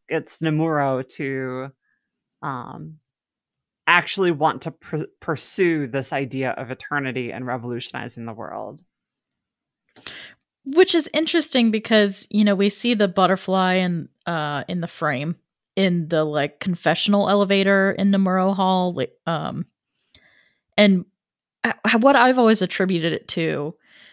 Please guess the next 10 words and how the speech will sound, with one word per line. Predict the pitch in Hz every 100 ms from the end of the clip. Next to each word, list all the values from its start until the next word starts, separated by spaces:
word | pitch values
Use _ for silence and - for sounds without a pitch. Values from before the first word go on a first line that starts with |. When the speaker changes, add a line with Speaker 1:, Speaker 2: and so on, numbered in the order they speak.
| _
Speaker 2:
is | - 196
when | 185 180
somebody | - 202 185 185 170 147
is, | - 165 -
like, | 131 123 - - _ _ _ _ _ _ _ _ _ - -
confessing | - 214 - 180 180 175 170 165 156
and | 156 151
spiraling, | - - 160 226 294 180 139 113 175 - _ _ _ _ _ _ _ _ _
and | 208 202
then | 190 180